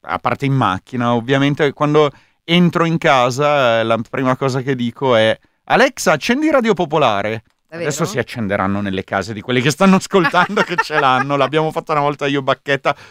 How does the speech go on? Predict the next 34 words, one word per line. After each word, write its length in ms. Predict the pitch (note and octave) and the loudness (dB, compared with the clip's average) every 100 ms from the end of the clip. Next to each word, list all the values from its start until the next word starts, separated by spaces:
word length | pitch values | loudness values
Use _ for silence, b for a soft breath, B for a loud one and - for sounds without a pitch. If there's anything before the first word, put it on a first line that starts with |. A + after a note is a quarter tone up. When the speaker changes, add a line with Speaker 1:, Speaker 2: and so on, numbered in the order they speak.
| B | B
Speaker 2:
vabbè, 40 | |
Speaker 1:
continuavano 560 | F#3+ F#3+ G#3 F3 D#3 D#3+ | 0 2 2 0 0 0
Speaker 2:
ma 60 | |
Speaker 1:
ad 80 | D3 | 2
accendere. 400 | C3+ - C3+ G#2+ | 0 -2 -8 -6
Speaker 2:
perdonami, 400 | E3+ F3 E3 C#3+ | -6 -4 -6 -6
ma 100 | C#3+ | -8
hai 100 | D3 | -8
detto 260 | D3 D#3 D#3 | -8 -10 -10
una 160 | C#3+ | -12
tautologia. 500 | C3+ C#3 C3 C3+ C3+ - | -10 -12 -14 -16 -16 -16
Cioè, 200 | - D3+ | -8 -6
nel 120 | C#3 | -6
senso 260 | C3 D3 D3 | -8 -10 -12
che 100 | D3 | -14
se 240 | - D3 | -12 -12
tu 120 | - | -10
dici: 280 | F3+ D#3 - | -10 -10 -10
"Accendi 400 | C3+ - D#3+ D#3+ | -12 -10 -8 -4
Radio 180 | D#3 D#3+ | -4 -4
Popolare", 400 | D3+ D#3 D#3+ C#3 | -6 -2 -2 -2
stanno 260 | - C3+ | -6 -10
già 180 | C3+ D3+ | -6 -4
ascoltando 400 | D3 C#3+ C3+ D3 D3 | -4 -8 -10 -6 -2
Radio 100 | D3 | 0
Speaker 1:
Ma 80 | |
se 120 | C3+ C3+ | 2 2
la 80 | |
Speaker 2:
Popolare? 160 | C3 D3 | 2 0
Speaker 1:
stanno 120 | C3+ | 0
ascoltando 480 | B2+ - C3 B2 B2 | 0 2 2 2 0
con 140 | A2+ B2+ | 0 2
un 100 | A2+ | 2
altro 1000 | G#2+ A2 - A2 G#2+ G#2 G2 F#2+ F#2+ F#2 | 2 0 -2 -2 0 2 2 0 0 -4